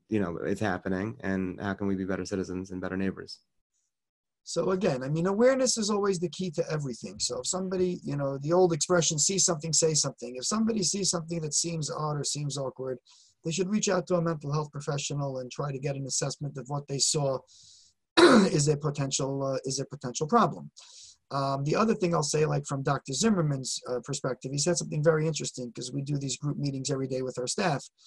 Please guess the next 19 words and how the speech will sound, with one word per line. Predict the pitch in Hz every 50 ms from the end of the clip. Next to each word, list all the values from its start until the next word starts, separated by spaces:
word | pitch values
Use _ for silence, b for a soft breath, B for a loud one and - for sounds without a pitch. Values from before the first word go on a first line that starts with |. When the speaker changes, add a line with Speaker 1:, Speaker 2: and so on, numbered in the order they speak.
| B B B B B B B B _
Speaker 2:
He | - 160
said | 165 165 185 175 170 165
he's | 175 175 165 151 -
actually | - 185 220 214 - - 214 202 190
less | 180 165 170 190 214 214 -
worried | - 175 190 190 190 190
about | 180 170 170 156 143
those | 165 170 175 156
that | 143 151 - 143
were | 156 190 190 175
abused, | 156 139 131 131 135 147 147 -
and | 143 139
he's | 139 131
more | 143 151 175 190 180
worried | 165 151 156 143 139 139 139
about | 143 139 139 139 135 _
those, | 139 139 135 135 135 135 - - B B B B B B B B B _ -
uh, | 139 143 139 139 135 135 135 _ _
that | 131 139 139 139 -